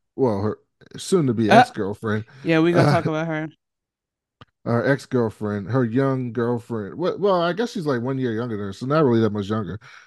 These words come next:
Speaker 1: Uh, her girlfriend's face, uh, who happens to be a white woman, uh, a white girl, sorry, not woman, a white girl. Uh, and it appears they're getting ready to go to a protest, 'cause you see a bunch of people in the background,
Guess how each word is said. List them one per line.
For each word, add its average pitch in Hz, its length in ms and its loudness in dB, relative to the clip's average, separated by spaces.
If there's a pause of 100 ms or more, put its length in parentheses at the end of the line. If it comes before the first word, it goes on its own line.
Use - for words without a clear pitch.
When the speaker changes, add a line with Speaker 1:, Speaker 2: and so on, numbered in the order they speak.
(120)
Speaker 1:
Uh, 113 340 6
her 127 160 6
girlfriend's 123 680 4
face, 110 520 -2 (500)
uh, 110 400 0 (180)
who 135 60 -2
happens 120 340 0
to 117 80 -10
be 107 180 -2
a 98 100 -2
white 110 680 -4
woman, 101 340 -6 (480)
uh, 104 280 6
a 101 60 4
white 135 220 6
girl, 104 260 4
sorry, 95 320 2
not 98 200 -6
woman, 92 260 -8 (220)
a - 80 -4
white 107 240 4
girl. 104 360 2 (280)
Uh, 107 360 4
and 127 200 6
it 127 40 6
appears 143 600 6
they're 123 140 4
getting 113 220 0
ready 117 200 2
to 110 80 -2
go 113 140 0
to 113 160 -6
a 98 60 -4
protest, 107 500 -6
'cause 117 80 -6
you 113 80 -8
see 135 160 0
a 113 40 2
bunch 120 220 -2
of 120 60 -12
people 117 160 -4
in 113 40 -6
the 107 80 -4
background, 104 680 -6